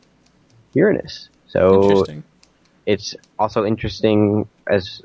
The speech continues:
Speaker 1: from a, like, scientific point of view because of, uh, the odd magnetic field, which is, uh, uh, sixty degrees off from its spin axis,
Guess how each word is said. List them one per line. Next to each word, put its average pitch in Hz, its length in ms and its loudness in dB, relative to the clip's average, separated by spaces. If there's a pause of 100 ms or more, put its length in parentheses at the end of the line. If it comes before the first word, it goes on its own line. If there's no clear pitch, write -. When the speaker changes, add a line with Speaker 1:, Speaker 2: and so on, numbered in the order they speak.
Speaker 1:
from 101 180 -2
a, 98 140 2
like, 95 240 -2
scientific 101 580 -4 (280)
point 98 140 -2
of 92 80 -6
view 95 180 4
because 95 420 -2
of, 90 520 0
uh, 90 180 4 (380)
the 92 380 2
odd 101 300 0
magnetic 98 460 -2 (120)
field, 87 380 2 (360)
which 95 220 -2
is, 90 300 4
uh, 90 200 2 (440)
uh, 87 360 2 (440)
sixty 135 380 -6
degrees 113 480 2
off 101 260 2 (100)
from 95 280 2
its - 240 -8
spin 131 240 2
axis, 117 640 -4